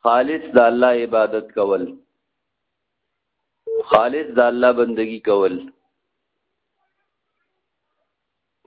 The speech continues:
او په هغې باندې منګه تایید پیش کړو، آیت نمبر اکاون،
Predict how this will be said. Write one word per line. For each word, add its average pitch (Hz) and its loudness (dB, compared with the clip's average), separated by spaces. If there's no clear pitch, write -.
او 98 4
په 120 0
هغې 123 0
باندې 139 -2
منګه 131 2
تایید 131 2
پیش 127 4
کړو، 143 4
آیت 120 2
نمبر 131 0
اکاون، 123 -2